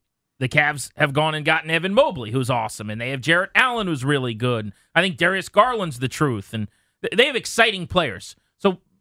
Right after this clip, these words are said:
the, the comp doesn't work in, in terms of the rest of the team, but my point is, it's not like they have a big three. It's, it's not like they have this one-two punch inside-outside game of these guys that came in together for a bunch of money. They got, like, a Bradley Beal-ish type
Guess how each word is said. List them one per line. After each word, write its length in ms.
the, 160
the 80
comp 360
doesn't 320
work 260
in, 120
in 100
terms 220
of 60
the 60
rest 240
of 60
the 60
team, 220
but 120
my 100
point 360
is, 320
it's 220
not 180
like 160
they 120
have 180
a 40
big 300
three. 480
It's, 180
it's 140
not 220
like 220
they 360
have 260
this 180
one-two 500
punch 280
inside-outside 880
game 300
of 80
these 240
guys 280
that 140
came 220
in 140
together 380
for 120
a 60
bunch 220
of 80
money. 260
They 80
got, 220
like, 140
a 40
Bradley 460
Beal-ish 500
type 220